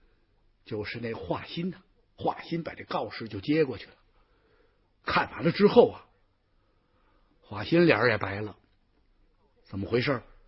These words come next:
司马懿这告示写的倒是够歹毒的。他这告示写了些什么呀？大意就是这个意思，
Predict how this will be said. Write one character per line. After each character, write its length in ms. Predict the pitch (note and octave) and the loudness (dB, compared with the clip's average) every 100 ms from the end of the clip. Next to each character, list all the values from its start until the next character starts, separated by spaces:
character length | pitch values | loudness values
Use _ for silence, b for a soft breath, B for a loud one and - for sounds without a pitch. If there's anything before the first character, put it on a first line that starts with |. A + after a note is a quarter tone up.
| _ _ | _ _
司 240 | - D3 | -6 0
马 80 | C#3 | 4
懿 100 | C3+ | 4
这 100 | D#3+ | 2
告 260 | D#3 D#3+ B2+ | 2 4 4
示 140 | C3 | 0
写 240 | A2+ G#2+ F#2+ | -2 -4 -4
的 160 | A#2+ - | -4 -4
倒 120 | - E3 | 2 2
是 80 | |
够 220 | D#3 G3 C#3+ | 6 6 6
歹 260 | G#2+ G2 | 2 2
毒 220 | G2+ A2 | -6 -4
的。 140 | B2+ - _ _ _ _ _ _ _ _ _ | -4 -6 _ _ _ _ _ _ _ _ _
他 120 | - | -10
这 80 | F#3+ | -2
告 200 | A#3 A3 | 2 2
示 120 | D3+ | 0
写 160 | A#2+ F#2+ | -6 -6
了 80 | F#2+ | 2
些 140 | F#3 | 2
什 160 | F3 F#2 | 2 0
么 80 | D#3 | -2
呀？ 120 | G3+ - _ _ _ _ | -4 -16 _ _ _ _
大 300 | - G#3 A#2+ | -4 -2 0
意 220 | B2 D3+ F#2+ | -2 -2 -2
就 120 | G#2+ | -4
是 140 | A2 | -2
这 160 | F3+ D#3 | 0 0
个 80 | G2+ | 0
意 160 | A2 | -4
思， 180 | G#2 | -4